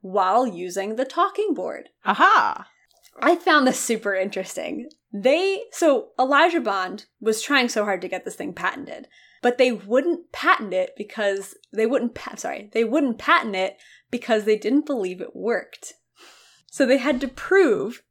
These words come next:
Speaker 1: to the patent people that this board actually worked. And they did this by calling in Elijah Bond's sister-in-law, Helen Peters Nosworthy. And she was a woman who was said to be a strong medium.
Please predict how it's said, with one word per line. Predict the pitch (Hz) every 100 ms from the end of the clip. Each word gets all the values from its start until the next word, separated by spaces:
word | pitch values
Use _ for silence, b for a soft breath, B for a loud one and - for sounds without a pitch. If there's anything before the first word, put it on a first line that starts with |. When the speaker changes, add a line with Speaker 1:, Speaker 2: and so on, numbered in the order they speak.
| _
Speaker 1:
to | - 320
the | 311
patent | 277 - 349 - 214
people | - 180 - - 214 -
that | 202 202
this | 254 247
board | - 196 190 -
actually | 185 - 196 190
worked. | 226 285 - - - B B B -
And | 208
they | 190
did | 190 427 294
this | 196 190 - - -
by | 190
calling | 190 - 311 330 320
in | 220 220
Elijah | - 196 208 226 240
Bond's | 208 202 196 196 -
sister-in-law, | 320 311 - 214 185 - 165 214 b b _
Helen | 233 240 254 247
Peters | - 214 196 196 196
Nosworthy. | 190 190 185 - - - 80
And | 196
she | - 247
was | 277
a | 247
woman | 214 202 196
who | 185
was | 196 185
said | 196
to | 180
be | 190
a | 190
strong | - 202 202 190
medium. | 196 - 120 -